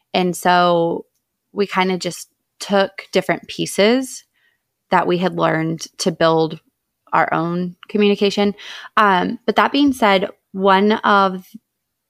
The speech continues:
one piece of advice that we were given in our wedding guest book came from one of our really good friends. And they are a couple that we look up to,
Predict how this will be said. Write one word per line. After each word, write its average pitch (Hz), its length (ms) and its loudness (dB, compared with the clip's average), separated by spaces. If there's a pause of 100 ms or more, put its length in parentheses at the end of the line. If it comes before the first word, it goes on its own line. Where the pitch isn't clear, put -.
(640)
one 214 260 4
piece 247 200 0
of 233 80 0
advice 190 340 0
that - 300 -2
we 185 140 0
were 180 120 2
given 170 500 -2 (760)
in 180 200 0
our 175 280 2
wedding 170 320 0
guest 156 240 -2
book - 220 -4
came 170 200 -2
from 175 200 -2
one 180 100 2
of 175 80 0
our 180 120 2
really 165 280 -2
good 160 160 -4
friends. 160 460 -4 (460)
And 175 680 0 (120)
they 185 300 4
are 175 840 4 (720)
a 190 80 0
couple 185 380 2
that 180 200 0
we 175 320 0
look 180 240 0
up - 200 -2
to, 170 460 -2